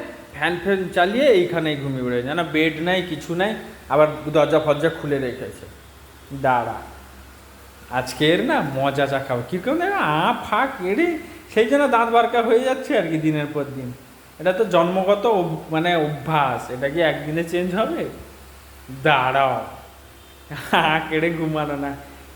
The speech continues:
কি শান্তির নিদ ঘুমাচ্ছে। দেখ, এত কথা বলছি, তা সত্ত্বেও জাগছে না। হ্যাঁ, দাঁড়া, এর আঁ কাড়া না আজকে বারোটা বাজাবো, কোনোদিনও আঁ কেড়ে ঘুমাবে না আজকে। দাঁড়া, বাহ, বাহ, বাহ, বাহ, বাহ,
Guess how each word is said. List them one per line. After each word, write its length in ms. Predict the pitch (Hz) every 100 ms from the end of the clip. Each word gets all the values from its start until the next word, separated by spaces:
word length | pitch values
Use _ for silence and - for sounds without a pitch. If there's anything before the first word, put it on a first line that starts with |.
| - 302
কি 140 | 320
শান্তির 600 | - - 175 180 269 277
নিদ 340 | 214 208 185
ঘুমাচ্ছে। 480 | 170 170 175 170 -
দেখ, 160 | 170 285
এত 260 | 233 - 311 -
কথা 260 | 170 247
বলছি, 280 | 220 233 330
তা 240 | 330 175 185
সত্ত্বেও 320 | 190 - 240 277
জাগছে 440 | 185 160 - 151
না। 180 | 135 131 - - - 160
হ্যাঁ, 160 | - - - - - - - - - - - - - - - -
দাঁড়া, 340 | 131 123 123 120 - - - - -
এর 200 | 143 139
আঁ 320 | 123 135 143 151
কাড়া 220 | 170 226
না 100 | 254
আজকে 320 | 143 135 151
বারোটা 540 | 143 131 127 131 139
বাজাবো, 340 | 131 127 127 120 135
কোনোদিনও 560 | 135 151 156 180 190
আঁ 220 | 180 160 160
কেড়ে 240 | 160 165 156
ঘুমাবে 440 | 156 143 139 139
না 100 | 135
আজকে। 320 | 127 123 - 123
দাঁড়া, 180 | 151 190 - - - - - - - - - - - - 135 131
বাহ, 300 | 117 113 113
বাহ, 160 | 135 135 - - -
বাহ, 240 | 135 180 170
বাহ, 220 | 147 131
বাহ, 180 | 139